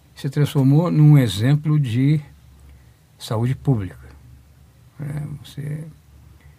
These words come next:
daí pra frente, nunca mais, eh,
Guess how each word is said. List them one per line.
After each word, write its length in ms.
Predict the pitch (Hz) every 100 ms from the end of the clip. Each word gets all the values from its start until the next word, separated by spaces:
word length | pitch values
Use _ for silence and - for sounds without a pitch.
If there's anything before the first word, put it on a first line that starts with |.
| _ _ _
daí 220 | 131 131 151
pra 200 | 156 147
frente, 680 | - 143 151 147 - 196 - - - - -
nunca 380 | - 123 151 147
mais, 600 | 117 117 120 123 - -
eh, 40 | -